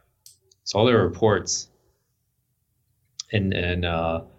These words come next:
the, that financial data is already stored in their personal cloud. So we don't hold any of their data hostage at all. Um,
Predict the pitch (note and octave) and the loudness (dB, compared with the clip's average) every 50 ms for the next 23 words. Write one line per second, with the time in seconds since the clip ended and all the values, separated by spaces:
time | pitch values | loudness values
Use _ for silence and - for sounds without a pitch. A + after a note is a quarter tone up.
0 | _ _ _ _ - G#2 G2 F#2+ G2 G2+ G2+ - - A2 A2 A#2 B2+ - - G#2 | _ _ _ _ -4 -4 -4 -2 -2 -2 -2 0 0 2 2 2 2 2 2 0
1 | E2+ F2 F#2+ G2+ G2+ F#2 E2+ F2+ F2+ F2+ F#2 F#2 F2+ E2 - - G#2+ G#2+ G2+ F2+ | 2 2 2 2 2 2 0 -2 -2 -2 -2 -2 -2 -4 -2 -2 0 0 0 0
2 | F2 E2 E2+ E2 D#2+ - F#2 F2+ F2 - F2+ D#2+ D#2+ - - F#2 F2 E2 D#2+ - | -2 -4 -8 -10 -6 -4 -4 -4 -4 -4 -8 -10 -10 -6 -6 -6 -6 -6 -8 -12
3 | - - - _ _ _ - - - A2+ D3+ E3+ B2+ - A2 A2 A2 G#2+ F#2 F#2 | -14 -20 -20 _ _ _ -12 -2 0 2 4 4 4 4 4 4 4 4 2 0
4 | F2+ F2 F2 E2+ E2+ E2 D#2+ E2 F2+ F2+ E2+ D#2+ D#2+ E2+ E2+ E2 - - F2 D#2+ | -2 -4 -6 -8 -8 -10 -6 -6 -4 -4 -4 -4 -4 -4 -4 -4 -6 -8 -10 -12
5 | D#2 D#2+ D#2+ D#2+ E2 D#2+ - - - _ _ _ _ _ _ _ _ _ _ _ | -14 -12 -8 -8 -8 -8 -10 -14 -20 _ _ _ _ _ _ _ _ _ _ _
6 | _ _ - E2+ F2 E2+ E2+ E2 D#2 E2+ | _ _ -4 -2 -2 0 -2 -2 -4 -8